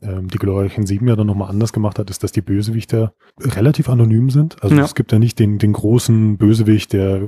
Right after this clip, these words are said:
Speaker 1: quasi einen Namen hat und so weiter und so fort. Die sind, die stechen visuell ein bisschen heraus. Aber es gibt ja auch zum Beispiel das große Finale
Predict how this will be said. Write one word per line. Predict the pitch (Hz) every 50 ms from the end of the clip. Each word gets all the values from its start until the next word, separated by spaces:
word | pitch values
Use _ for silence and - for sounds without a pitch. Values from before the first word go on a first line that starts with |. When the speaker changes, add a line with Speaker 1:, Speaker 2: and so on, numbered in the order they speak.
| 101
Speaker 1:
quasi | - - - 101 98 101
einen | 95 92
Namen | 82 92 101 104 98 92
hat | 92 101 101 95 - 110
und | 107 98 95
so | - 98
weiter | 95 95 98 104
und | 101 101
so | 101
fort. | 95 - 107 101 107 -
Die | - 95
sind, | 104 107 113 113 - _ _ _ _ _ _ _ _ _ _ _ _ _ _ _ _ _ _ _ -
die | 120 117 123 - - 117 123 117
stechen | - 131 127 - 143 123 123 127 113
visuell | 120 147 120 135 135 123 120 120
ein | 120 113
bisschen | 107 131 - - 151 143
heraus. | 151 147 127 131 135 147 165 175 - - _ _ _ _ _ _ _ _ _ _ _ _ -
Aber | 110 117
es | 107 -
gibt | - - -
ja | 127 113
auch | 107 110 95
zum | - - 110
Beispiel | 101 107 104 - - 104
das | 101 -
große | - - 107 107 - 110
Finale | 87 101 92 87 101 113 113 107